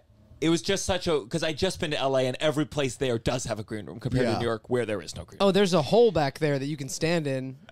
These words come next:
Speaker 3: that
Speaker 1: I
Speaker 3: just fits you.
Speaker 1: Speaking
Speaker 3: Yeah.
Speaker 1: of the pit, they once gave me a gift card because the chair that I sat on there had a nail that poked through it and scratched my leg.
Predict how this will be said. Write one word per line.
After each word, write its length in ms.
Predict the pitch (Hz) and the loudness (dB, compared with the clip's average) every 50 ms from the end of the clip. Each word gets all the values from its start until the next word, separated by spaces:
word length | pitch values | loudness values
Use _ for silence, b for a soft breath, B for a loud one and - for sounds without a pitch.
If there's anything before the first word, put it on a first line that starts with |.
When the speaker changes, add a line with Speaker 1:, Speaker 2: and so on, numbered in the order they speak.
| - | -6
Speaker 3:
that 80 | - - | -2 0
Speaker 1:
I 60 | 165 151 | 0 0
Speaker 3:
just 280 | 127 - - - - | 0 -2 -2 -2 -2
fits 280 | - 185 180 - - - | -2 -2 -2 -2 -4 -2
you. 380 | 165 185 190 165 143 143 147 147 | 0 2 2 2 2 0 -4 -8
Speaker 1:
Speaking 320 | - - - - 156 160 147 | -10 -6 -2 0 2 2 2
Speaker 3:
Yeah. 60 | 160 | 0
Speaker 1:
of 60 | 139 | 0
the 60 | 143 | 0
pit, 300 | - - 170 170 165 - | 0 0 0 0 0 0
they 100 | - 135 | 0 0
once 220 | 131 131 135 127 - | 2 0 0 -2 -2
gave 160 | 143 131 131 | -2 -2 0
me 80 | 131 | 0
a 40 | 127 | 0
gift 220 | 113 120 135 123 - | 0 0 -2 -2 -2
card 220 | - 127 123 113 | 0 0 0 0
because 280 | 113 120 - 120 107 104 | 0 -2 -2 -2 -2 -2
the 100 | 117 107 | -6 -6
chair 400 | - - 127 123 127 127 123 123 | -4 -2 -2 0 2 2 2 0
that 140 | 110 113 117 | 0 0 -2
I 40 | 117 | -2
sat 240 | 110 - 123 120 117 | -2 -2 -2 0 0
on 100 | 120 113 | 0 0
there 260 | 113 117 117 113 - - - | 0 0 0 -2 -2 -4 -6
had 180 | 110 113 107 | -6 -4 -4
a 60 | 110 | -4
nail 360 | 110 110 113 123 120 117 117 113 | -4 -4 -4 -2 -2 -2 -2 -4
that 160 | 85 - - | -6 -10 -8
poked 240 | - 123 117 107 - | -4 -4 -4 -4 -4
through 180 | - 120 117 117 | -4 -2 -2 -2
it 60 | 104 | -2
and 80 | 104 | -4
scratched 440 | - - - - - - 113 - - | -8 -8 -4 -2 -2 -2 -4 -4 -4
my 100 | 117 107 107 | -2 -2 -2
leg. 360 | 113 107 95 - - - | 0 -2 -2 -4 -6 -8